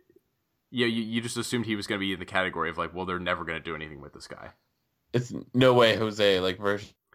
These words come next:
Speaker 1: Exactly. <laughs>
Speaker 2: two, basically, right?
Speaker 1: Like, a-, and even almost worse because, like, there was so many of those, like, uh,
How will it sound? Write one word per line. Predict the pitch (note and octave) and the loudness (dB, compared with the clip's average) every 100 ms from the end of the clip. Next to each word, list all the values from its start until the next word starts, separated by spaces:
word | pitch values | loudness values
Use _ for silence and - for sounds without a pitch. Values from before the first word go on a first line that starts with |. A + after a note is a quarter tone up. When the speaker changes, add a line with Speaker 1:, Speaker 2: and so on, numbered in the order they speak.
| - | -8
Speaker 1:
Exactly. | A#2 G#2+ F2 - - E3 - F#2+ | -6 -4 -8 -8 -12 -12 -10 -8
<laughs> | |
Speaker 2:
two, | G2+ F#2+ | -2 -2
basically, | F2 F2+ - F2+ | -2 -6 -4 -2
right? | F2+ F#2 - | 0 0 -2
Speaker 1:
Like, | F#2 - | -2 -2
a-, | - - F#2+ | -2 -6 -6
and | C#3+ | -2
even | D3 D#3 C#3 | -2 -2 0
almost | B2+ B2+ A#2+ | 0 0 -2
worse | G2 C3 - | 0 0 0
because, | - G2 G#2+ G2 | -6 -4 -4 -2
like, | G2+ G2+ | -4 -2
there | G#2 | -4
was | G2+ | -2
so | - G#2 | -4 -2
many | G2+ | -2
of | F#2+ | -2
those, | F2+ F2+ - | -4 -6 -6
like, | F2 E2+ | -6 -6
uh, | E2+ E2+ E2+ | -6 -4 -4